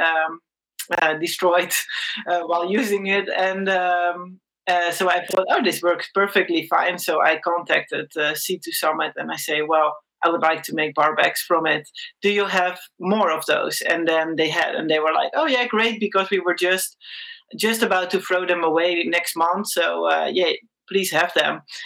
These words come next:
So there was also, I, I searched for it, I asked for it, and there was stuff I had myself.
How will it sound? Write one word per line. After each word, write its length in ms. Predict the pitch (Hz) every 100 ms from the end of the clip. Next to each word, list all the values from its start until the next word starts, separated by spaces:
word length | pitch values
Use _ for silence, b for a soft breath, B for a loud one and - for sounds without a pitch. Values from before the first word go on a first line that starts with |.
| B B
So 360 | - 208 208 202
there 180 | 208 226
was 160 | 233
also, 540 | 233 226 226 190 190 185
I, 280 | 196 190 190
I 100 | 196
searched 400 | 185 - 247 240
for 200 | - 214
it, 200 | 208 208 196
I 80 |
asked 340 | 175 180 190 -
for 140 | 175
it, 220 | 175 170 165
and 180 | 165
there 140 | 165 160
was 120 | -
stuff 220 | - 165
I 120 | - 156
had 140 | 170
myself. 600 | 151 151 - 175 214 -